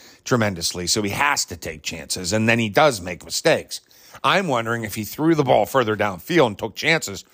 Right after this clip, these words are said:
earlier in a game when we're tied or ahead even,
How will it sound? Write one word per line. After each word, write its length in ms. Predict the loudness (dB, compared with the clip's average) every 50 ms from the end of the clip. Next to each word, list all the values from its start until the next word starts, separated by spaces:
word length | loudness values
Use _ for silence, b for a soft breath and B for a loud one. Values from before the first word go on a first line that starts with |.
| b b b b b
earlier 540 | 6 6 6 6 4 2 0 0 -2 -2
in 80 | -4 -4
a 60 | -6
game 320 | -6 -8 -8 -8 -6 -6 -6
when 120 | -8 -8
we're 120 | -10 -10
tied 500 | -4 2 4 4 4 4 2 0 -4 -6 -10 _ _ _ _ _ _ _ _ _ _ _ _ _ _ _ _ _ _ _ _ _ _ _ 2
or 140 | 6 6 6
ahead 300 | 6 6 4 4 4 4
even, 360 | 0 -4 -6 -8 -8 -10 -12